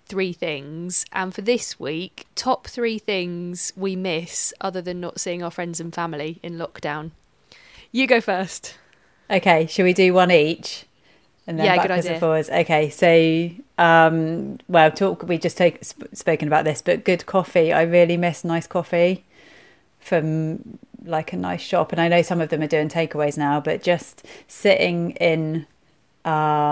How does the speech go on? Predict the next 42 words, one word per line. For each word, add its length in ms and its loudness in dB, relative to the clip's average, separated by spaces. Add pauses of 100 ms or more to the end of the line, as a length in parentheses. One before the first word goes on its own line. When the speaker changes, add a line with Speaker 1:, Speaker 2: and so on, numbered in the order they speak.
(480)
Speaker 2:
I 100 -6
won't 160 -4
mention 320 -6
a 80 -4
brand, 380 -2
but 160 -2
sitting 300 0
in 140 0
a 80 0
shop 320 2
<laughs> 680 2
with 160 6
a 60 6
nice, 520 6 (380)
like, 240 2
cappuccino 720 2
and 640 2
a 40 -2
nice 280 -2
cake. 640 -6
Oh, 220 0
I 100 0
really 320 0
miss 280 -4
that. 240 -2
It's 100 -12
just 200 -4
not 180 -2
the 40 -8
same 440 0
using, 600 -2
like, 300 -2
even 320 0
if 120 -6
you've 120 -6
got 140 -4
a 20 -8
cafetiere, 640 -6
it's 140 -10
not 120 -10
the 80 -14
same. 320 -14